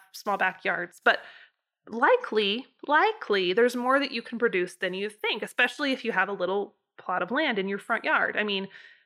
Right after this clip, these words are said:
you might have to sacrifice the lawn, but in the grand scheme of things, I think that's a pretty good thing to sacrifice. And so, you know, when we look at different points in history, um, you know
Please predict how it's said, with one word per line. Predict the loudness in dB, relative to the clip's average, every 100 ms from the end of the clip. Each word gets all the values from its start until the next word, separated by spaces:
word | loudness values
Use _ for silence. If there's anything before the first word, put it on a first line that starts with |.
| _ _ _
you | -4
might | -2
have | -2 -8
to |
sacrifice | -2 0 0 0 2 0
the | 0 -6
lawn, | 4 6 6 2 -2
but | -4
in | -2
the | 2
grand | 4 2
scheme | 0 0 0
of |
things, | 0 0 -2 -4 -10 -20 _ _ _ _
I | -10 -10 -14
think | -8
that's | -6 -8
a |
pretty | -4 -2 0
good | 0
thing | 0 -2
to | 0
sacrifice. | 4 4 2 0 0 -2 -6
And | -4 -2
so, | 2 4 4 0 -10 -20 -8
you | -2
know, | 0
when | 2
we | 0
look | 0 0 0 2
at | 2 2
different | 0 -2 0
points | 0 0
in | -4
history, | -6 -6 -6 -6 -4 -4 -8 _ _ _ _ _ _ _ _ _ _ 0
um, | 6 6 6 2 -4 -10 _ _ _ _ _
you | -2
know | 0 2 0